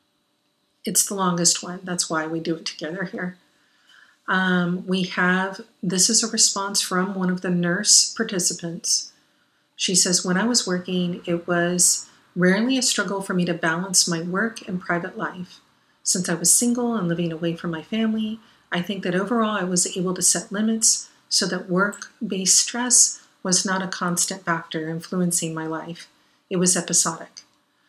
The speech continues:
I had the flexibility and the opportunities to make changes when I thought it was time to do so. The time it influenced me the most was at the end of my career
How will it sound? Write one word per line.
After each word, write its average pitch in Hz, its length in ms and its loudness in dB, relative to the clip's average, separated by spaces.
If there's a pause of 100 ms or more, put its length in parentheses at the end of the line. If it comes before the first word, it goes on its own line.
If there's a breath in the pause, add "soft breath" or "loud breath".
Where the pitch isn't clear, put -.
(240)
I 175 60 -4
had 170 200 0
the 175 60 -6
flexibility 214 800 2
and 196 100 0
the 185 120 -2
opportunities 214 840 0
to 190 80 -2
make 165 200 -2
changes 190 560 0
when 170 100 0
I 165 120 0
thought 180 340 0
it 180 60 -4
was 175 140 2
time 170 240 -4
to 156 80 -6
do 190 160 -6
so. 214 280 6 (1400 soft breath)
The 180 100 -4
time 202 360 0
it 180 80 0
influenced 277 680 0
me 240 100 6
the 226 120 -2
most 165 440 -2
was 180 160 0
at 170 140 0
the 175 160 -8
end 185 120 0
of 240 140 0
my 240 120 2
career 165 580 -6